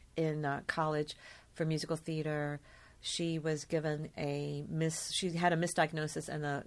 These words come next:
given a lethal prescription dosage of medication, ended up having a systemic spinal cord injury, and then over time found herself that she had no option but to, uh,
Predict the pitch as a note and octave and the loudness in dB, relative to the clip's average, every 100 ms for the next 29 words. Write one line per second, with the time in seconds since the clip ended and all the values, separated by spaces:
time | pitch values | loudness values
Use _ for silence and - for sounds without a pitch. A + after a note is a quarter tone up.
0 | - D#3 D3 C#3+ D3+ - D3 - D3+ - | -4 -2 0 -2 -4 -2 -4 -4 -6 -6
1 | - D3 D3 C#3+ C#3 D3 C#3 - C#3 - | -4 -4 -2 -2 0 -4 -4 -6 -8 -8
2 | D3 D3 D3 D3+ C#3+ - D3 C#3 - - | -4 -4 -4 -4 -4 -4 -4 -6 -10 -20
3 | - - - D#3+ E3 - - D#3+ D#3 - | -20 -8 0 2 2 0 0 2 2 0
4 | D#3 D3+ D3 C#3+ - D3 C#3+ C#3+ - - | 0 0 -4 -4 -4 -2 -2 -4 -12 -20
5 | - - - D#3 - E3 D#3 D3 - - | -20 -20 -10 -8 0 2 2 -4 -8 0
6 | E3 D#3+ D#3+ - D#3 - D3 C#3+ D3+ D3 | 2 2 0 0 0 0 -4 -2 -2 -2
7 | D3+ D3 C#3+ D3+ D3 D3+ D3 D3+ D3+ D3+ | -2 -2 0 0 2 0 -4 -4 -2 -2
8 | C#3+ C#3+ - - - - D#3 D3 D3 D#3+ | -4 -6 -10 -18 -18 -4 -2 0 -2 -2
9 | D3+ - D3+ D3 C#3+ - D3 - - - | -2 0 0 0 -4 -4 -2 -2 -4 -4
10 | D#3 D3 - D3 C#3 - - - - - | -2 -2 -2 -4 -6 -10 -20 -20 -4 4
11 | D3+ - - D3 A#2 - C#3 - - D3 | 4 4 -2 -2 -2 -2 -2 -2 -2 0
12 | C#3 C#3 - - - - - - C#3+ C#3 | 0 -4 -8 -18 -20 -20 -8 0 2 2